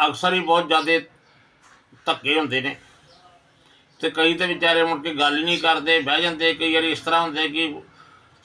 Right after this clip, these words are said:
ਕੋਈ ਮੋਹਤਬਾਰ ਹੁੰਦੇ ਆ, ਕਿਸੇ ਵੀ ਪਾਰਟੀ ਦਾ ਕੋਈ ਮੋਹਤਬਾਰ ਬੰਦਾ ਹੁੰਦਾ, ਉਹ ਗਰੀਬ ਦੀ ਗੱਲ ਨਹੀਂ ਕਰਦਾ। ਗਰੀਬ ਵਿਚਾਰਾ ਹਥਿਆਰ ਸੁੱਟ ਦਿੰਦਾ। ਮੈਂ ਬਹੁਤ ਇਹੋ ਜਿਹੇ ਚਾਂਸ ਵੇਖੇ ਤੇ ਕਿ, ਕਿਉਂਕਿ ਮੈਨੂੰ ਵੀ ਕਾਫੀ ਸਮਾਂ ਹੋ ਗਿਆ ਇਸ ਕੰਮ ਦੇ ਵਿੱਚ ਵਿਚਰਦੇ ਹੋਏ ਨੇ।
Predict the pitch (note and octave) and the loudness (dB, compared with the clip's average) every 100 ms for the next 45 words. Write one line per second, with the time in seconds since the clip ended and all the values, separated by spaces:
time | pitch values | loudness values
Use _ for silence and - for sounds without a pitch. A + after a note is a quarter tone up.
0 | _ - D#3 F3 D#3+ D3+ - F#3 F3 F3 | _ 2 4 4 4 2 2 2 4 4
1 | D#3+ C#3+ D#3+ E3 D#3+ D#3+ F3+ F#3 D#3+ D#3+ | 0 2 4 4 0 -6 -2 -4 0 2
2 | D3 C#3+ D#3 D#3+ D#3 D#3+ D3+ E3+ D#3+ E3 | 2 -2 -4 -2 -2 -2 -2 -2 2 2
3 | C3+ C3+ C3+ D3+ D3 B2 D3 D3+ C3 C3+ | 2 -2 2 2 2 0 0 0 -4 -6
4 | C3 D3+ C#3 C#3+ D3 D#3 C#3 C#3+ C#3+ C#3+ | -6 -6 0 0 0 -4 -2 -2 0 -2
5 | B2+ C#3+ C3+ D3 D3 C#3+ - C3+ A2 C3 | -2 -6 -4 -2 0 0 0 -6 -6 -8
6 | C#3 D#3 E3 E3 D#3 C#3+ D#3 D#3+ C#3+ C#3+ | -8 -6 -6 -4 -4 -2 -2 -4 -6 -8
7 | D3+ C3 B2+ A#2 B2+ C#3 C3+ C#3+ C#3 - | -6 -4 -6 -8 -12 -10 -10 -10 -10 -16
8 | - _ _ _ _ _ _ _ _ C#3+ | -18 _ _ _ _ _ _ _ _ -2
9 | D3+ E3 D3+ D#3 E3+ E3+ D3+ D#3+ D#3 D3+ | -2 -2 0 0 0 0 -2 0 0 0
10 | D#3+ E3 B2 B2+ D3 D3+ B2+ - C3+ B2 | 2 0 0 0 2 2 0 -4 -6 -4
11 | A#2+ C#3+ C#3+ D3 C#3+ C#3+ C3+ B2 C3 C3 | -2 -2 0 -2 -4 -4 -6 -6 -8 -4
12 | D3+ C#3 C3 D3 | -2 -2 -4 -8